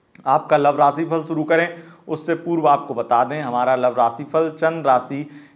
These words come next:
यानी मून साइन के अनुसार होता है, उसी के अनुसार इस लव राशिफल को देखें व सुने। अगर आपको चंद्र राशि यानी मून साइन पता नहीं है तब आप इसे नाम राशि के अनुसार भी देख व सुन सकते हैं। दोस्तों सबसे पहले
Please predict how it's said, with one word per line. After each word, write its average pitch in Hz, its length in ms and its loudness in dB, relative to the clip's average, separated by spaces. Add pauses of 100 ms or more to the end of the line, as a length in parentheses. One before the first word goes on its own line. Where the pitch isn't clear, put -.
यानी 165 240 0
मून 175 300 -6
साइन 151 300 0
के 156 80 -2
अनुसार 131 360 0
होता 139 240 0
है, 156 100 0
उसी 156 220 -8
के 139 100 -4
अनुसार 123 420 0
इस 147 220 -10
लव 123 200 -4
राशिफल 123 420 -4
को 120 120 -10
देखें 104 280 -8
व 139 120 -6
सुने। 139 300 -8 (360)
अगर 147 220 4
आपको 147 260 4
चंद्र 156 340 -6
राशि 143 280 2
यानी 143 120 -6
मून 139 300 -8
साइन 151 260 -6
पता 135 220 -4
नहीं 127 280 -8
है 151 180 -6
तब 131 140 0
आप 120 180 0
इसे 120 180 -12
नाम 113 260 -6
राशि 110 260 -6
के 110 80 -10
अनुसार 98 340 -6
भी 131 100 -14
देख 117 280 -12
व 143 60 -6
सुन 110 200 -14
सकते - 320 -18
हैं। 85 180 -20 (1300)
दोस्तों 123 440 -8 (800)
सबसे 160 320 2
पहले 170 340 4